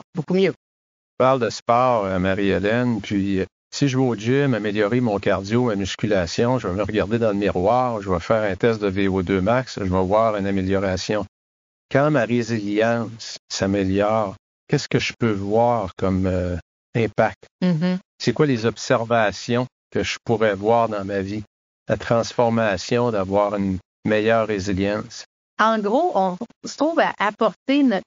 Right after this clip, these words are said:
Speaker 1: le meilleur de nous-mêmes au niveau personnel puis au niveau professionnel. On a travaillé pour se rendre où on est là, puis on a travaillé pour se rendre où on est là souvent parce que on aime ça, quand même. Souvent, les gens dans ces postes-là, ils,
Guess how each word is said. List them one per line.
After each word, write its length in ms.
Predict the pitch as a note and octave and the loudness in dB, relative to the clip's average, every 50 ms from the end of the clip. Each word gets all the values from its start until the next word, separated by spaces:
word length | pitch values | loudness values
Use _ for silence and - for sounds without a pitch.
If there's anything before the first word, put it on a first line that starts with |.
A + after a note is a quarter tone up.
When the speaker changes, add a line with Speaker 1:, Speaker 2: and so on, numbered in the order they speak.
| _ - | _ -2
Speaker 1:
le 80 | F3+ | 0
meilleur 260 | F3+ F#3 A3+ C4+ C#4+ | 2 2 2 2 2
de 120 | C4 A3+ G3+ | 2 0 0
nous-mêmes 600 | F#3+ F#3+ F#3 F3 E3 E3 F3 G3+ A#3+ B3+ G#3 F#3 - _ _ _ _ _ | 0 0 0 0 0 0 2 2 0 0 0 -2 -6 _ _ _ _ _
au 120 | - E3 | -2 0
niveau 260 | F3+ F#3 F3 G3 A3 | 0 2 2 0 0
personnel 560 | G#3+ A3+ G#3+ F#3+ - - F#3+ F3+ G3 A3+ A#3+ A3+ | 2 0 0 0 0 0 0 2 2 0 0 0
puis 100 | G#3+ F#3+ | 0 0
au 60 | F3 | 0
niveau 220 | E3+ E3 F3 G3 | 0 0 -2 -2
professionnel. 760 | G3+ - - F3+ - - F#3 - - F3+ E3 D#3 D3+ C#3+ - E3 E3+ - _ _ _ _ _ _ _ _ _ _ _ | -2 -2 -4 -2 -2 -2 -4 -2 -2 -2 0 0 -2 -2 -6 -8 -14 -16 _ _ _ _ _ _ _ _ _ _ _
On 140 | F#3 F#3+ F#3+ | 0 2 2
a 60 | F#3 | 0
travaillé 460 | F3+ - - C4+ C4+ C4+ A#3 G#3+ C4+ C#4 - | 0 0 0 2 2 2 2 2 0 -2 -4
pour 80 | - - | -4 -2
se 80 | - | 0
rendre 340 | F3 D#3+ E3 F3+ G3 G3+ G3 | 0 2 0 0 0 0 0
où 60 | F3+ | 0
on 140 | F3 F3 F3 | 0 0 0
est 160 | E3 D#3+ D3+ | 0 0 0
là, 300 | D3+ E3 F3 F3 G3+ C4 D4+ - _ _ _ _ _ _ _ | 0 0 2 2 2 0 -2 -6 _ _ _ _ _ _ _
puis 120 | - G#3+ G#3 | 0 2 2
on 120 | G3+ G3 G3 | 2 2 0
a 60 | G3+ G3+ | 0 -2
travaillé 320 | - - D#4+ F#4+ F#4+ G4 G#4 - | -2 -2 -2 0 -2 -4 -6 -6
pour 140 | - G#3 G3 | -8 -8 -2
se 80 | - A3 | 0 0
rendre 240 | F#3+ G#3 A3+ A#3 | 2 2 2 2
où 40 | G#3+ | 2
on 60 | G3 | 2
est 80 | F#3 F3 | 0 2
là 160 | F3 G#3 B3 | 2 0 0
souvent 360 | A3+ - - F#3+ E3+ G#3 B3 | -2 -2 -4 -2 0 0 0
parce 220 | C4 - D3+ - - | 0 -2 -4 -6 -4
que 360 | - F#3+ G3+ G#3 F3 D3+ - | -2 0 0 2 0 -2 -4
on 100 | - - | -4 -2
aime 160 | B2 C3+ D3+ | -2 -2 -2
ça, 220 | D#3 - F#3+ F#3 F3+ - _ _ - | 0 0 0 0 0 -4 _ _ -4
quand 120 | E3+ D#3 | -2 -2
même. 180 | D#3 E3 D#3 D#3+ - _ _ _ - C#3 | 0 -2 -2 -4 -8 _ _ _ -12 -12
Souvent, 320 | - - - - F#3+ G3 | -10 -10 -4 0 0 2
les 120 | G#3+ G3+ D#3+ | 2 0 0
gens 160 | - G3+ A3+ | 0 2 2
dans 140 | G#3+ F#3 D#3 | 2 0 0
ces 160 | C#3 - D#3+ | -2 -4 -4
postes-là, 520 | - - D#3+ C#3+ - - E3+ D3 G3 A3 | 0 0 0 0 0 -2 0 2 2 2
ils, 80 | G3 D#3+ | 0 0